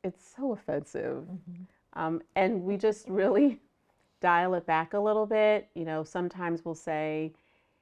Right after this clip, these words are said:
Speaker 1: you know, "We just wanna challenge you on this."
Speaker 2: Mm-hmm.
Speaker 1: You know, like, "This is what you said, but this really is the implication."
Speaker 2: Right.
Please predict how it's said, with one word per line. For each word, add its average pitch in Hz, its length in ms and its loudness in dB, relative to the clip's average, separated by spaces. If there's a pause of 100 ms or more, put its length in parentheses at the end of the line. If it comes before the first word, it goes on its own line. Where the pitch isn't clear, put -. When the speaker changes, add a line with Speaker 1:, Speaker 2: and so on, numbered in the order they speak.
(320)
Speaker 1:
you 180 80 -6
know, 165 60 -4
"We 180 80 0
just 233 160 0
wanna 349 140 2
challenge 190 460 0
you 156 140 -2
on 156 120 -4
this." - 560 -12
Speaker 2:
Mm-hmm. 175 460 -10 (300)
Speaker 1:
You 175 140 -4
know, 143 360 -6
like, 160 160 -4
"This 202 160 0
is 277 120 -2
what - 140 2
you 208 100 -2
said, 180 540 -2
but 170 220 -4
this 185 240 -2
really 175 240 0
is 160 120 -4
the 160 140 -4
implication." 147 1000 -8
Speaker 2:
Right. 147 200 -18